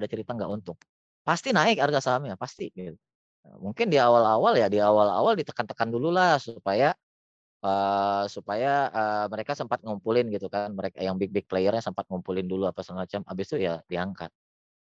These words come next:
Sebagai contoh kemarin Excel ya, Excel ketika udah clear akuisisinya sama Linknet, terbang dia harganya, break dia, eee,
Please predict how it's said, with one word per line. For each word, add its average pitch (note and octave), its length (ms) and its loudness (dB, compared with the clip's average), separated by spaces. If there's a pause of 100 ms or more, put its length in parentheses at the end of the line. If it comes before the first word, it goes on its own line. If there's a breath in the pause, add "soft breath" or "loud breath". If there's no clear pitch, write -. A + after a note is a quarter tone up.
(160)
Sebagai G2+ 280 2
contoh G#2 300 0
kemarin G#2+ 360 -2
Excel A#2+ 320 -4
ya, F#2 100 -2 (340)
Excel B2 360 -2
ketika A2 280 -10
udah G2+ 260 2
clear B2+ 400 2
akuisisinya A2 560 -6
sama G#2 300 -4
Linknet, A2 440 0 (460)
terbang G#2+ 400 4
dia F#2+ 120 4
harganya, F#2 360 -2 (240)
break B2+ 340 4
dia, G#2 300 4
eee, F#2+ 580 0